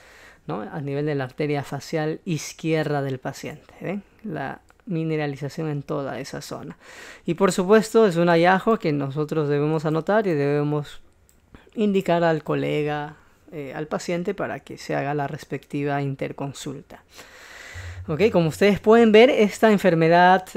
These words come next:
los ateromas, la arteriosclerosis, pues aparecen en pacientes de edad muy, muy avanzada, ¿no? En edad setenta, ochenta, tercera, este, década, tercera, cuarta, quinta de-, década de vida, ¿correcto?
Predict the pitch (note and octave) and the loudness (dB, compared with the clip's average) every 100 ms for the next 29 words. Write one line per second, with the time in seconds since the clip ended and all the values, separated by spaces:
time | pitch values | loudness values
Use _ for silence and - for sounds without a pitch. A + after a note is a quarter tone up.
0 | F#3 E3 D3 C#3+ D3+ D3+ E3 E3 D#3 D3+ | -8 -4 -2 -2 -2 2 4 4 2 0
1 | D3 D3+ E3 D#3+ D#3+ D#3 D3 - D#3+ E3+ | 0 0 -2 -2 -2 -2 -4 -4 0 0
2 | E3 E3+ - D3+ D3 C#3 D3+ D#3 F3 D#3+ | -2 -8 -8 -8 -8 -6 -6 -4 -4 -4
3 | D3 - F#3+ E3+ F#3 E3 - D#3+ D3+ E3+ | -6 -4 -6 -4 -6 -6 -8 -4 0 0
4 | E3+ F3 A3 G3+ G3 F#3 D#3+ C#3 C#3 E3 | -2 0 0 0 0 0 0 -2 -2 -2
5 | D3 C3 E3 - _ _ D#3 F3+ F3 C#3+ | -2 -4 -14 -20 _ _ -16 -14 -10 -10
6 | C#3 D#3 - _ _ _ _ _ - D3+ | -8 -8 -10 _ _ _ _ _ -18 -8
7 | E3+ D#3+ D3 C#3+ - F3 D#3+ D#3 D#3+ - | -6 -6 -8 -12 -8 -6 -6 -8 -12 -14
8 | _ - D#3+ G#3 G3+ F#3 D#3 D3 - - | _ -12 -8 -6 -2 -2 -2 -6 -8 -12
9 | C#3+ B2+ D3+ D3+ C#3+ C#3+ - - - - | -10 -6 -6 -4 -4 -6 -8 -20 -20 -20
10 | - - D3 - F3+ F3 F3+ F3 D#3+ A3+ | -20 -12 -6 0 0 4 2 2 -2 0
11 | G3 E3 D3 E3 E3 - E3 E3 D#3 D3 | 0 0 0 0 -2 -6 -6 -4 -4 -6
12 | C#3 C#3 D3+ C3 - - - D3 D#3 D#3 | -6 -4 -4 -6 -12 -16 -10 -6 -4 -4
13 | G#3 G#3+ | -6 -6